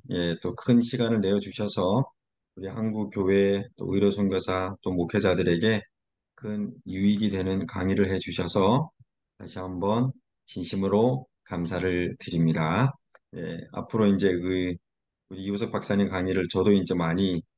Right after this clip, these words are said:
또 유튜브를 통해서 듣고 더 많이 좀 공부를 해서 바른 방향을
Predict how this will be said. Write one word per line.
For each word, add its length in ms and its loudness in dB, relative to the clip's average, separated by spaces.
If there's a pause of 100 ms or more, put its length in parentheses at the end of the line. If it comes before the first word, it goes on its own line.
(300)
또 100 -8
유튜브를 420 -4
통해서 320 2
듣고 540 -2
더 160 0
많이 240 4
좀 260 -2 (500)
공부를 420 -6
해서 520 -2 (340)
바른 300 0
방향을 800 2